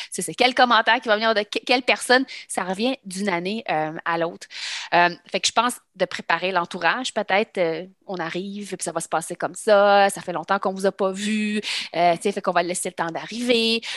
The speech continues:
euh, ça, s'acclimater un petit peu avec, euh,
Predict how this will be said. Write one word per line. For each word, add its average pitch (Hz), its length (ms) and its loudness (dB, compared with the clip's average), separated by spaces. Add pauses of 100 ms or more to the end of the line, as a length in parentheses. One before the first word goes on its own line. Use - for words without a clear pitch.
(160)
euh, 165 580 -2 (180)
ça, 196 260 0
s'acclimater 185 500 -4
un 196 80 -2
petit - 160 -12
peu 202 180 -2
avec, 175 360 0
euh, 156 320 -4